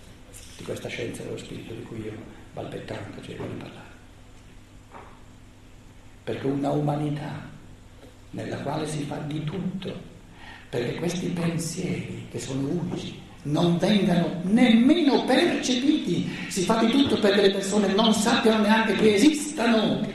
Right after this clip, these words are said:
che esistono. Questa umanità, in base a questo fattore morale gravissimo di proibire l'accesso alla scienza dello spirito,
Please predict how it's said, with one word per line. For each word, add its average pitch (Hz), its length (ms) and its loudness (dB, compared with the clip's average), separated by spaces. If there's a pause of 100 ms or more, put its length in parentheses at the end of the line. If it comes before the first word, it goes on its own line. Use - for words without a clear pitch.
(180)
che 180 140 2
esistono. 180 760 2 (540)
Questa 208 320 4
umanità, 220 840 2
in 165 120 2
base 214 320 2
a 170 100 2
questo 180 220 0
fattore 185 420 2
morale 180 480 4
gravissimo 220 1200 2 (440)
di 170 200 -2
proibire 233 840 2
l'accesso - 640 -4
alla - 160 -4
scienza - 280 -6
dello 135 160 -6
spirito, - 480 -6